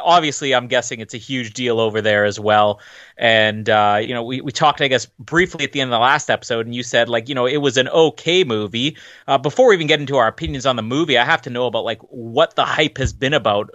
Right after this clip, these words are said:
uh, for Jojo Rabbit over in Austra-, or not Australia, <laughs> the new country,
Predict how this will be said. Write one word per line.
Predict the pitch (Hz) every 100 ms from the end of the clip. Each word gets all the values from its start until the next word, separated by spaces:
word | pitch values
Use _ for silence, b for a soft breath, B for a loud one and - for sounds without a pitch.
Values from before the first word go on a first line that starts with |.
| - 120
uh, | 107 104 98
for | 135
Jojo | 117 135 110
Rabbit | 107 139 110 107
over | 117 113
in |
Austra-, | 104 - - 139
or | 117 98 -
not | 120
Australia, | 95 - 110 107 120 123 B B B B
<laughs> | - 831 190
the | 131 196
new | 226 226
country, | 156 127 -